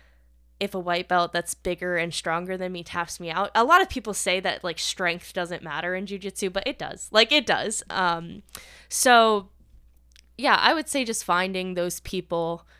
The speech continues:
um, having that influence and just getting to know them. So n-,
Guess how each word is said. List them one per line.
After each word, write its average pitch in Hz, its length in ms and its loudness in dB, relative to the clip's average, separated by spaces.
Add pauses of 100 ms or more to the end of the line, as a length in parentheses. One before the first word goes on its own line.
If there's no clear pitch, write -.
(160)
um, 170 280 2
having 190 320 2
that 180 220 -2
influence 170 880 -6
and 156 420 -6 (420)
just 247 240 0
getting 202 260 0
to - 120 -6
know 175 180 -2
them. 165 220 -10
So - 160 -8
n-, 208 160 -6